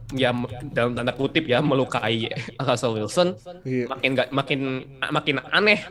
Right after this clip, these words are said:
Speaker 1: main, main, mainnya makin aneh, lemparannya makin nggak jelas, terus
Speaker 2: Aha.
Speaker 1: ya sering, sering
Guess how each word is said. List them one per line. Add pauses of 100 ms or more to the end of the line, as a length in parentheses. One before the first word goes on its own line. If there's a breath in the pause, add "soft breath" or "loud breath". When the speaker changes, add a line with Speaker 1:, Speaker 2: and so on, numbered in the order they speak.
Speaker 1:
main,
main,
mainnya
makin
aneh,
lemparannya
makin
nggak
jelas, (320 soft breath)
terus
Speaker 2:
Aha.
Speaker 1:
ya
sering,
sering